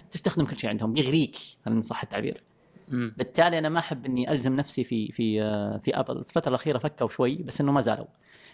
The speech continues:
Speaker 1: ما زالوا إنه أنا عشان تستخدم هذا الجهاز لازم يكون عندك هذا، لازم ت-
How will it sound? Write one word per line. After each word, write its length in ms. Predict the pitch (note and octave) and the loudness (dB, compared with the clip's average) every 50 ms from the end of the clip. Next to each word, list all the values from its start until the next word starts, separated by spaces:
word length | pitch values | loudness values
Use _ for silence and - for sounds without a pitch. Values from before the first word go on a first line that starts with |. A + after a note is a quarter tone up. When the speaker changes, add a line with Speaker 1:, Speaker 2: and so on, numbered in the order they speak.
| - _ | -4 _
Speaker 1:
ما 100 | - C3 | 2 4
زالوا 260 | A#2 C#3 C3 B2 A#2 | 6 6 4 4 2
إنه 260 | A2+ A#2 A2+ G#2+ G#2+ - - - - - - - _ _ - A#2+ | 2 0 -2 -2 -4 -6 -10 -18 -20 -20 -20 -20 _ _ -2 0
أنا 120 | A#2+ A#2 | 0 2
عشان 180 | A2+ - C3+ A#2+ | 2 2 0 -2
تستخدم 380 | - - - - - B2+ A2+ | 0 -2 -4 0 0 0 2
هذا 120 | B2 B2+ A#2+ | 2 2 0
الجهاز 320 | G#2 B2 B2+ B2+ A#2+ G#2+ | 0 2 0 0 0 0
لازم 200 | A2+ G#2+ - B2+ | -2 -4 -4 -6
يكون 180 | A#2+ - A2+ G#2 | -4 -2 -2 0
عندك 260 | A2 A2+ A2+ - C#3+ | 0 -2 0 0 2
هذا، 300 | C3+ B2+ A#2+ B2 B2 C3 | 2 2 2 0 -2 -4
لازم 240 | - - - A#2 A#2 | -4 -4 -6 -6 -6
ت- 100 | - | -6